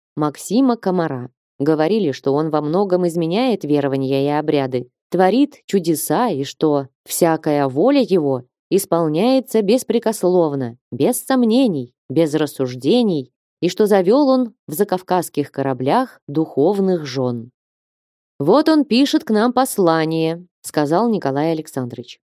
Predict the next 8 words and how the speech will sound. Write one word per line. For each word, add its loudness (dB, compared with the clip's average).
И, 2
вынув 0
из 0
стола -2
письмо -2
Егора 0
Сергеевича, -2
прочитал: -6